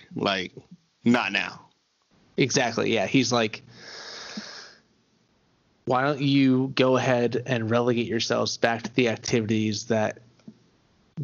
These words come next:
Speaker 2: the function we're at is implemented for? So go ahead, forget about this right now, and celebrate us. Why don't ya?"
Speaker 1: Right.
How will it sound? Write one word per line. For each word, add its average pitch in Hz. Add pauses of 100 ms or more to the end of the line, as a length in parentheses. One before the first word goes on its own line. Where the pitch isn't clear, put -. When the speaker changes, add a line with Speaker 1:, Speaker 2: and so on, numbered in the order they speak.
(300)
Speaker 2:
the 113
function 120
we're 110
at 113 (120)
is 123 (100)
implemented -
for? 58
So 57
go 139
ahead, 135 (240)
forget 131
about 107
this 110
right 110
now, 110 (240)
and 113
celebrate 104
us. - (480)
Why 117
don't 107
ya?" - (1200)
Speaker 1:
Right. 107